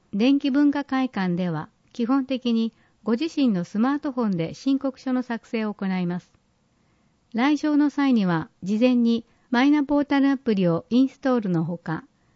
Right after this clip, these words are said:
源泉徴収票などの申告の作成に必要な書類、スマートフォン、マイナンバーカードをご持参ください。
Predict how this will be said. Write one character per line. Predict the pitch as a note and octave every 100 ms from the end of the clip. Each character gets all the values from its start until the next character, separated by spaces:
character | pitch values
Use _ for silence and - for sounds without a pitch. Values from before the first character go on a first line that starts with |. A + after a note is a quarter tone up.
| -
源 | G#3+ B3
泉 | - C4+ B3
徴 | C4 B3+
収 | - B3
票 | A#3 A#3
な | A3 G#3
ど | E3+
の | D#3+ D3+ - _
申 | - C#4
告 | C4+ C4 C4
の | B3
作 | A#3+ A3+ -
成 | A3 G3+
に | G3 G3 - _ _ _
必 | _ -
要 | C4+ C#4
な | B3+ B3
書 | - G#3+
類、 | G#3+ A3 - _ _ _ _ _
ス | - A#3+
マ | C4 C#4
ー |
ト | D4
フ | C4+ D#3+
ォ |
ン、 | D3 - _ _ _
マ | G3+ B3+
イ |
ナ | C#4+ D4
ン | C#4
バ | B3+ C4
ー | B3+
カ | A#3+ G#3+
ー |
ド | D#3 - -
を | C4 B3+
ご | G#3+ G3
持 | A#3+
参 | - B3 A3+
く | A3
だ | G3+
さ | -
い。 | E3